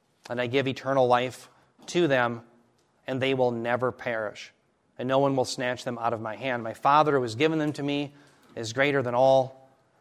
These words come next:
and no one is able to snatch them out of the Father's hand. By the way, one of the most glorious passages proving the eternal security of the believer, what we like to refer to as the perseverance of the saints.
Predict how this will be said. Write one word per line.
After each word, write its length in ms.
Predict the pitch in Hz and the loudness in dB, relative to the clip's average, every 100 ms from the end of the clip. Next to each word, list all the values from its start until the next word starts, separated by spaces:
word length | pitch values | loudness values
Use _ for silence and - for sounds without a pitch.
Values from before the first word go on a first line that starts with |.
| - | -12
and 140 | 120 | -4
no 100 | 135 | 0
one 140 | 143 135 | 2 0
is 140 | 117 | -2
able 200 | 127 123 | -2 -2
to 80 | 123 | -2
snatch 340 | - 123 123 | -4 -8 -6
them 120 | 127 113 | -8 -4
out 140 | 117 | -4
of 60 | 110 | -4
the 60 | |
Father's 400 | - 110 110 107 | -6 -6 -6 -8
hand. 280 | 123 113 104 | -10 -10 2
By 120 | 139 | 2
the 80 | 147 | 4
way, 180 | 147 135 - - - | 0 -2 -10 -8 0
one 120 | 147 | 2
of 40 | |
the 60 | 143 | 2
most 200 | 135 113 | -2 -2
glorious 500 | 113 143 156 160 139 | 2 4 6 6 2
passages 680 | - 135 143 143 120 123 120 | -2 -2 -2 -6 -6 -6 -8
proving 640 | - - 160 143 123 117 - _ _ _ _ - - | -6 0 2 2 -2 -6 -12 _ _ _ _ -20 -6
the 220 | 131 139 | -2 -2
eternal 320 | 131 147 143 | -2 -2 0
security 440 | 127 127 - 131 123 | -2 -4 -2 0 0
of 60 | |
the 80 | 113 | -4
believer, 480 | 107 127 123 113 110 | -2 0 0 0 0
what 180 | 120 131 | 0 0
we 100 | 131 | 2
like 220 | 127 120 | 0 0
to 80 | 120 | -4
refer 340 | 120 - 127 | -4 -2 -2
to 140 | 123 123 | -2 -6
as 120 | 107 | -6
the 100 | 113 | -10
perseverance 680 | - 123 - 113 113 110 117 | -4 -4 -4 -8 -8 -8 -12
of 80 | |
the 80 | 104 | -12
saints. 460 | - 107 107 - | -12 -12 -14 -18